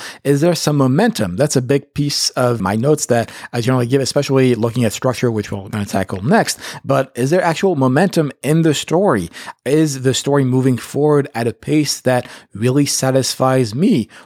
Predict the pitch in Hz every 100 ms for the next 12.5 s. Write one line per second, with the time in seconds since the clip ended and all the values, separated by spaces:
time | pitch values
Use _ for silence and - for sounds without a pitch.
0 | _ - 190 190 139 127 190 170 139 127
1 | 135 127 135 131 143 127 120 127 143 135
2 | - 127 131 - - 113 147 269 - 117
3 | 117 110 - 110 202 - 101 - 117 160
4 | 208 - 170 156 165 139 127 - 117 107
5 | 131 160 131 110 113 135 147 135 131 120
6 | 156 170 123 117 117 107 - - - 120
7 | 127 127 127 - - - 143 127 143 135
8 | - 127 135 139 135 123 - 180 185 110
9 | 104 113 123 110 135 175 147 107 90 101
10 | 98 95 123 139 107 95 95 104 87 76
11 | - - - - 151 170 170 - 143 143
12 | 127 - 120 120